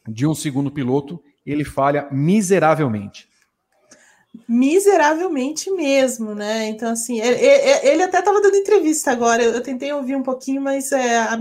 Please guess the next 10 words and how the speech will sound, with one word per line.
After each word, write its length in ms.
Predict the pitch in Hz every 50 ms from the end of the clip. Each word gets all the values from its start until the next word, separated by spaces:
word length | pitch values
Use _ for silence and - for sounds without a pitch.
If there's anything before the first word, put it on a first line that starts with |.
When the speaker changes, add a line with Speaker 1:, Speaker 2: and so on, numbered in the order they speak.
| 233 233 226
Speaker 2:
a, 300 | 233 220 214 214 214 208 214 - - 233 220 208 208 208
a 40 | 214
repórter 440 | 226 226 - 226 220 226 - 240
ainda 120 | 233 233 233
tava 220 | 240 240 233 233
fazendo 280 | 226 247 233 247 233 240
a 60 | 240
pergunta. 500 | 269 262 262 226 220 214 202 196 202 - _ _ - - - - - - - _
Mas, 200 | - 240 254 277
assim, 560 | 311 339 339 - 320 285 262 233 226 226 226